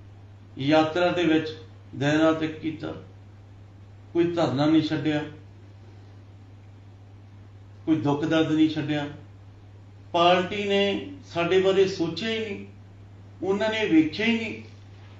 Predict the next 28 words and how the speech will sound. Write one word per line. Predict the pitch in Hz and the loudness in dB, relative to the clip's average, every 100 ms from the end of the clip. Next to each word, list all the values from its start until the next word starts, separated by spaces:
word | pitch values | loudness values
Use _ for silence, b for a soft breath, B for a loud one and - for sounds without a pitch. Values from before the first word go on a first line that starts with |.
| - | -10
ਵੀ | 165 202 | 2 2
ਅਸੀਂ | 196 - 208 | 2 -2 -2
ਇੱਕ | - 208 | -2 -2
ਦੋ | 185 185 185 170 - - - - - - - - | 0 2 0 0 -4 -14 -20 -20 -20 -20 -20 -14
ਜਿਹੜੇ | 143 190 220 226 | 0 2 2 0
ਫਰੀਦਕੋਟ | - 175 190 196 185 202 196 | -2 -2 -2 -2 -2 -2 0
ਲੋਕ | 180 180 | 0 0
ਸਭਾ | 180 190 202 | -2 -2 0
ਦੇ | 208 - | 0 -2
ਪੂੰਝੇ | 220 247 262 | -2 0 2
ਹੋਏ | 240 180 165 - - - - - - - - - - - | 2 4 4 2 -2 -16 -20 -20 -20 -20 -20 -20 -20 -4
ਲੋਕ | 160 175 180 170 | 0 2 2 0
ਹੈ, | 131 123 - - - - - - - - - | -2 -4 -14 -18 -20 -20 -20 -20 -20 -14 -2
ਕੋਈ | 202 | -2
ਸਤਾਈ | - - 190 190 | -2 4 8 8
ਹਜ਼ਾਰ | 185 190 190 | 8 6 6
ਤੇ | 185 190 | 4 2
ਹਰਿਆ, | 170 175 175 160 - - - - - - - - - - - - - | 2 2 0 -2 -6 -16 -20 -20 -20 -20 -20 -20 -20 -20 -20 -20 -6
ਕੋਈ | 185 | -4
ਚਾਲੀ | 175 185 185 185 | 4 6 6 4
ਤੇ | 190 | 4
ਹਰਿਆ, | 180 180 180 165 160 - - - - - b b b - | 4 4 2 2 -2 -10 -20 -20 -20 -20 b b b -2
ਉਹਨਾਂ | 254 262 269 247 | 4 4 6 6
ਲੋਕਾਂ | 202 185 175 - 220 214 214 202 | 6 4 0 2 6 8 6 6
ਦੇ | 202 202 | 6 6
ਮਗਰ | 185 170 180 | 4 2 2
ਲੱਗ | 170 151 135 139 | 2 2 0 0
ਕੇ | 156 | 0